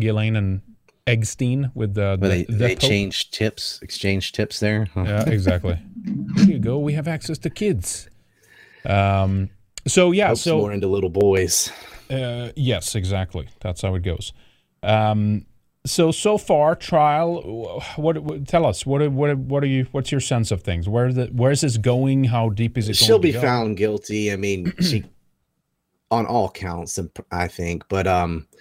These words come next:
Speaker 2: the defense is gonna say she's a victim 'cause screaming in pain as they beat you, right? She probably believes that in her head. They're gonna say, you know, It was all Epstein. You're trying to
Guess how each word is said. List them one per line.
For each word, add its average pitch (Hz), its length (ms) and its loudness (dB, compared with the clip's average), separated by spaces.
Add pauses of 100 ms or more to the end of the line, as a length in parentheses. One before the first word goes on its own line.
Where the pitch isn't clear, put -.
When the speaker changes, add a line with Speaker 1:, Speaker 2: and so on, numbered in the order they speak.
(460)
Speaker 2:
the 131 100 8
defense 143 480 2
is 131 100 -4
gonna 113 220 0
say 101 720 0 (760)
she's 113 380 0
a 107 80 2
victim 87 580 -2
'cause 92 240 -2
screaming 95 380 -2
in 87 100 -2
pain 90 240 -2
as 80 140 -2
they 82 100 0
beat 80 300 -2
you, 76 240 -2
right? 76 180 -4
She - 140 -2
probably 98 320 2
believes 80 420 0
that 76 160 -2
in 78 80 -8
her 71 80 -8
head. 78 360 -4 (680)
They're 110 100 6
gonna 113 120 4
say, 104 360 4
you 95 160 0
know, 92 160 0
It 73 60 -2
was 90 140 -4
all 110 240 2
Epstein. 98 400 -2
You're 98 100 2
trying 113 280 -2
to 95 100 -2